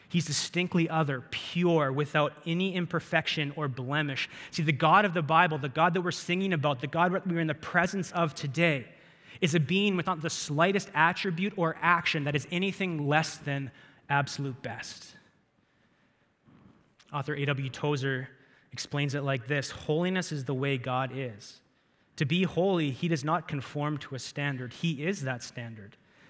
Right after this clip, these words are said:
He is absolutely holy with infinite, incomprehensible fullness of purity." So the God we're talking about is so holy that when he comes into a burning bush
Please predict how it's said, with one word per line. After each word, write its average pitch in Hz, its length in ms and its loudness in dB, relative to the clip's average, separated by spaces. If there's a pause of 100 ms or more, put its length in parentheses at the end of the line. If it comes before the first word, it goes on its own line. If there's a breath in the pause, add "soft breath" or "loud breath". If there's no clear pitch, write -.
(240 soft breath)
He 165 180 4
is 151 140 2
absolutely 160 800 0
holy 151 500 0
with 127 300 -8
infinite, 151 640 -4
incomprehensible 143 1120 -4
fullness 139 840 -6 (500 soft breath)
of - 160 -12
purity." 131 640 -4 (1700 loud breath)
So - 100 -8
the 131 80 -4
God 165 240 0
we're 175 60 -4
talking 139 440 -2
about 120 280 -8
is 123 100 -8
so 156 380 -6
holy 135 420 -4
that 123 160 -8
when 131 160 -8
he 165 240 -6
comes 139 580 -6 (300 loud breath)
into 131 300 -6
a - 20 -2
burning 147 500 -4
bush 123 640 -6